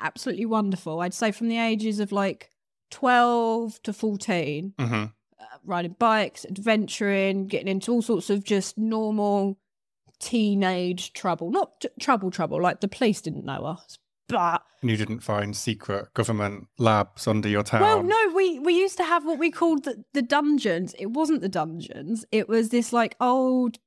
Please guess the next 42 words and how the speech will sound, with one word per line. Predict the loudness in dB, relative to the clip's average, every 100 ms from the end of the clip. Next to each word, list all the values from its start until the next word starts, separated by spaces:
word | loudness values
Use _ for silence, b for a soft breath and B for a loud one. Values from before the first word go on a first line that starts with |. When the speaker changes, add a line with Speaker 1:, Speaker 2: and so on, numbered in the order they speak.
| -4
Speaker 1:
B | 0 2 0
T, | -2 0 2 4 4 6 4 0 _ _ _ _ _
like, | 2 2 2 -6 _ _ _ _ _ _ -12
signal | -8 0 0 0 0 2 2 2 0 -2 -6
port | 0 2 2 -2
thing | -2 -2
that | 0
had | 0
just | 0 2
been | 0
abandoned. | 0 0 0 0 -2 -4 -6 -10 -18 _ _ _ _ -4
But | 2
we | 4
called | 4 2
it | 2
the | 0
dungeons | 0 2 0 -2 -4 -4 -4 -4
because | -2 -2 -2 -4 -4
Speaker 2:
Mm-hmm. | -2 -2 -4 _ -4
Speaker 1:
it, | -2 -2
there | 2 4
was | 4
lots | 2 2 2
of | 0 4
downstairs | 2 2 0 0 0 2
basements | 2 0 -2 -8
that | -6
had | -4 -2 0
bars | 2 4 2 0
and | -4 -6
stuff, | -6 -8 -4
and | -2
it | -2
looked | -4 -6
very | -4 -4
gruesome. | -2 0 0 -2 -6 -6
But | -8 -10 -12 b b b
yeah, | -12 -10
it |
was | -10
just | -10 -4
an | -4